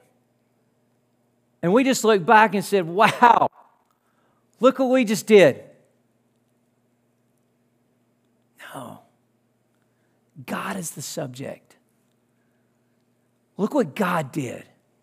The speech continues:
He dried up the riverbed. What if God became the subject of more of our sentences?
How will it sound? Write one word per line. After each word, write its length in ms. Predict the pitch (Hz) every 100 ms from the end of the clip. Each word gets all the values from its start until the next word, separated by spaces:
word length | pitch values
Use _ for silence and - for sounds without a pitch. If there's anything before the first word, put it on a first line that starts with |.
| _ _ _ _ _ _ _ _ _
He 140 | - 180
dried 380 | 139 220 233
up 180 | 233 226
the 80 | 185
riverbed. 600 | 175 180 170 139 135 - 135 _ _ _ _ _ _ _ _ _ _ _ _
What 240 | - 175 285
if 320 | 285 185 -
God 460 | 247 226 240 240 196
became 480 | 196 190 185 185
the 100 | 170
subject 800 | 151 - - 175 160 147 143 139
of 200 | - 127
more 300 | 156 170 196
of 140 | 196 165
our 160 | 147
sentences? 1040 | - - 165 156 127 - 120 113 113 -